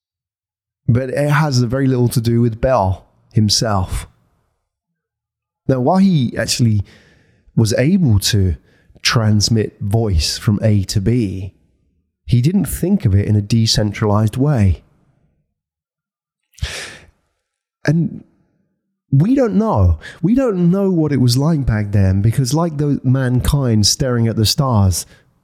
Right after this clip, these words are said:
we only see the world through our worldview now. If you walk on out into the street and you see somebody you know, what do you say?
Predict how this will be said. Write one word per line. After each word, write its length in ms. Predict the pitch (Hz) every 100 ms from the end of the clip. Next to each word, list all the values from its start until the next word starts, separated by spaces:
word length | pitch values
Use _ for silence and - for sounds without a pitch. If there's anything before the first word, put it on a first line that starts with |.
| _ - 123 - -
we 320 | 139 220 214
only 180 | 185 165
see 240 | - 160
the 100 | 131
world 280 | 127 120 117
through 260 | 127 120 - -
our 260 | 127 165
worldview 640 | 127 107 104 104 101 101 104
now. 500 | 123 139 101 78 - _ _ _ _ _ _ _ _ _ _ _ _ _ _ - -
If 120 | 135
you 120 | 208
walk 300 | 208 175 160
on 100 | 139
out 240 | 127 123 123
into 260 | 120 98
the 80 | 104
street 400 | - - 156 113 - _ - - - - - -
and 140 | 120
you 80 | 123
see 300 | - 214 233
somebody 380 | 208 143 123 117
you 180 | 107 113
know, 580 | 123 139 110 104 120 - _ _ _ _ _ _ _ _ _ _ _ _ _ _ _ _ _
what 140 | 135 175
do 60 |
you 100 | 190
say? 360 | 196 196 101